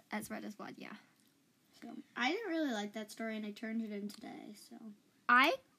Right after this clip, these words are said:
Speaker 1: got freaked, I read that when I was eight, and I got really freaked out about it, so.
Speaker 2: Ooh.
Speaker 1: Yeah. I was horrified. Yeah, I kept re-, reading,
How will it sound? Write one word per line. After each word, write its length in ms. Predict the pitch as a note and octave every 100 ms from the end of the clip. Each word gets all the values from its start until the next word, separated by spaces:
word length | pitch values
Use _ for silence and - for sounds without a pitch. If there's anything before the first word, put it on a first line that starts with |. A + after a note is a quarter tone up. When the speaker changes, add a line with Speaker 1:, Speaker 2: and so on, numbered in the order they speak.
| _ -
Speaker 1:
got 480 | D#4+ C#4 B3+ -
freaked, 600 | - - - G#3+ G3+ - -
I 120 | A3+
read 180 | C#4 A4+ A4+
that 100 | G#4
when 100 | C4+
I 60 |
was 140 | A#3 A3
eight, 280 | F3 - - -
and 260 | G3+ G#3+ G#3+
I 60 |
got 180 | G#3 -
really 200 | - -
freaked 260 | - - B3
out 80 | -
about 160 | A3+ - -
it, 60 | C4 B3 -
so. 80 | B3 A#3+
Speaker 2:
Ooh. 280 | B3 A3+ - - F#4+ B3 C4 - - _ _ _ _ _ _ - - _ _ - - - - -
Speaker 1:
Yeah. 180 | B3 - A3+ - _ - -
I 100 | A#3
was 140 | A#3+
horrified. 680 | - A#3 G#3+ G#3 G#3 G3 G#3 - -
Yeah, 180 | A3 G#3
I 120 | A3
kept 360 | - B3 G3+
re-, 320 | G#3+ A3 G#3 G3+
reading, 560 | G#3 A3 G3+ F#3+ G3